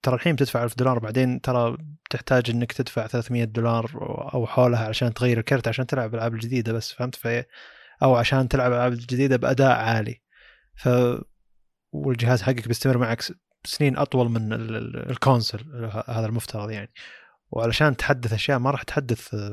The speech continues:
كل شيء بالجهاز، وجهازك يصير ما يسوى شيء. جهازك بيبقى، بيبقى، بيبقى له قيمته، خاصة إنه في،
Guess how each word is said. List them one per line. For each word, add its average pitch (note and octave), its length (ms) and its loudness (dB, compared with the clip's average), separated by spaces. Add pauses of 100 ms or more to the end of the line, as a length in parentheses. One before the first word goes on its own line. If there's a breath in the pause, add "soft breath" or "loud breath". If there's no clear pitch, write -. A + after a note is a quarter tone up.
(100)
كل C3 120 4
شيء B2 240 2
بالجهاز، G#2+ 440 -2
وجهازك A#2 540 0
يصير B2 200 -2
ما A#2+ 100 0
يسوى A#2 200 -2
شيء. A#2+ 240 -6 (560 soft breath)
جهازك B2 280 2
بيبقى، C3 400 6
بيبقى، B2+ 420 2
بيبقى B2+ 400 0
له C#3 60 0
قيمته، C#3 300 -2
خاصة B2+ 240 -2
إنه B2 140 -2
في، B2+ 220 -6